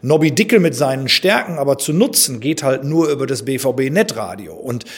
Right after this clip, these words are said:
deshalb ist das natürlich für uns eine richtige Chance, dass wir über eigene Kanäle verfügen, was aber nie dazu führen wird, dass Borussia Dortmund so selbstherrlich, äh, wird und sagt, es gibt nur noch unsere Kanäle, über die wir kommunizieren. Und solange wir das einigermaßen ausbalancieren,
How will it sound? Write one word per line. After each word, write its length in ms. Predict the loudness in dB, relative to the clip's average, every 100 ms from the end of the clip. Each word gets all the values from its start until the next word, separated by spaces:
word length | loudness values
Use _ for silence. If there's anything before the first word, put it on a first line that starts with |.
| -16 -8
deshalb 280 | -2 0 0
ist 180 | 0 -4
das 120 | -2
natürlich 340 | -4 -4 -6 -6
für 100 | -4
uns 260 | -4 -6
eine 140 | -6 -6
richtige 340 | -6 -6 -8
Chance, 440 | -4 -2 -2 -4
dass 160 | -4 -4
wir 100 | -4
über 200 | -4 -4
eigene 280 | -4 -4 -6
Kanäle 500 | -6 -4 -2 -2 -6 -12 -20 -10
verfügen, 640 | -8 -4 0 2 0 -2 -8
was 160 | -4 -2
aber 160 | 0 0
nie 220 | 0 4
dazu 300 | 4 4 0
führen 380 | -2 -2 0 0
wird, 220 | 0 0
dass 140 | -4
Borussia 360 | -2 -2 0 0
Dortmund 460 | 2 2 0 -6
so 160 | -4 -2
selbstherrlich, 840 | 0 -2 -2 0 0 0 -4 -10
äh, 420 | -4 -2 -2 -2
wird 220 | -4 -4 -4
und 140 | -6
sagt, 260 | -4 -6 -10 -20 -20 -8
es 160 | -6
gibt 240 | -6 -8 -4
nur 220 | 4 6
noch 240 | 6 4
unsere 280 | -2 -4 -6
Kanäle, 440 | -8 -8 -8 -8 -10
über 180 | -14
die 160 | -14 -12
wir 140 | -12
kommunizieren. 680 | -10 -12 -12 -14 -12 -12 -12
Und 80 | -12
solange 380 | -8 -4 -2 -2
wir 80 |
das 240 | 2 0 0
einigermaßen 600 | -2 0 0 -2 -4 -4
ausbalancieren, 840 | -4 -2 -2 -4 -4 -6 -6 -6